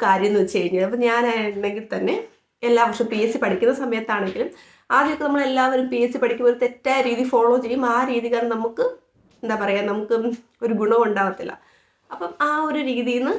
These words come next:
എങ്ങനെ മാറി എന്നൊക്കെയുള്ളൊരു കാര്യങ്ങളാണ്. ഇപ്പം ന്യൂ ഇയർ ആകുമ്പോൾ എല്ലാവരുടെയും മനസ്സിലുള്ളതെന്ന് വെച്ച് കഴിഞ്ഞാൽ ഇനിയിപ്പോൾ ട്വന്റി ട്വന്റി സിക്സ് വരും. സത്യം പറഞ്ഞാൽ ട്വന്റി ട്വന്റി ഫൈവ് ഭയങ്കര പെട്ടെന്ന് പോയി. അപ്പം നമ്മൾ പലരും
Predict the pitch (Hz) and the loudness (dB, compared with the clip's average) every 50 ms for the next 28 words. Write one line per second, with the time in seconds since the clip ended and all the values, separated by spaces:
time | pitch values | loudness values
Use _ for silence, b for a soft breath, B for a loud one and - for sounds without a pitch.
0 | - - _ - - 240 240 247 240 240 247 226 220 220 226 226 240 254 254 254 | -6 -10 _ -4 0 2 4 4 4 4 2 2 2 2 2 2 2 2 2 2
1 | 240 233 240 233 233 233 208 196 190 196 190 190 175 180 180 185 180 175 170 170 | 2 2 0 0 0 0 0 0 0 0 0 0 0 -2 -2 -2 -2 -2 -2 -2
2 | 226 359 370 - _ _ _ _ _ - 262 262 254 254 254 262 262 262 240 240 | -4 -4 -6 -8 _ _ _ _ _ -2 0 2 4 4 4 4 4 4 2 2
3 | 240 254 240 233 226 226 233 233 240 240 262 262 262 240 220 226 220 - 254 226 | 2 0 0 0 0 0 2 2 2 2 2 2 2 2 0 0 -2 -2 0 0
4 | 226 220 226 220 220 233 226 220 - 233 226 214 208 214 208 226 320 370 b b | 0 0 0 0 2 0 0 0 0 0 0 0 0 0 0 0 -2 -2 b b
5 | b b b b b b - 247 247 247 233 240 226 214 214 226 233 214 208 202 | b b b b b b -4 -2 0 2 2 2 4 2 2 2 2 2 2 0
6 | 233 226 233 - - 262 240 208 - - - - 285 285 302 294 330 320 311 311 | -2 -2 -4 -4 -2 0 0 0 0 -2 -6 -8 -6 -2 0 0 0 0 -2 -2
7 | 330 - 277 262 254 262 - 294 277 285 285 311 302 285 - 220 202 196 214 233 | -4 -2 0 0 0 0 -2 -2 -2 -2 -4 -4 -6 -6 -8 -8 -8 -6 -4 -2
8 | 277 302 349 359 320 254 262 254 254 254 220 202 190 185 - - 262 262 247 226 | -2 -2 -2 -2 -2 0 0 2 2 2 2 2 0 -2 -4 -4 -2 0 0 0
9 | 233 240 269 302 277 - - 226 214 226 240 302 320 | 2 2 0 0 0 0 0 2 2 2 2 0 0